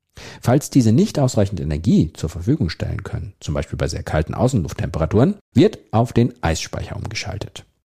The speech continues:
Wird durch die Solar-Luftabsorber mehr Energie dem System zur Verfügung gestellt, als durch die Wärmepumpe unmittelbar abgenommen werden kann, so wird diese überschüssige Energie über den Regenerationskreis in den Eisspeicher eingebracht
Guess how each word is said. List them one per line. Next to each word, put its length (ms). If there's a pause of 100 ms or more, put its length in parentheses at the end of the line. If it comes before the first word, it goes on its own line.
(160)
Wird 220
durch 100
die 100
Solar-Luftabsorber 1120
mehr 240
Energie 380
dem 120
System 360
zur 140
Verfügung 340
gestellt, 500
als 300
durch 180
die 140
Wärmepumpe 480
unmittelbar 500
abgenommen 420
werden 200
kann, 220 (360)
so 160
wird 160
diese 200
überschüssige 720
Energie 600
über 200
den 180
Regenerationskreis 1300
in 40
den 140
Eisspeicher 720
eingebracht 640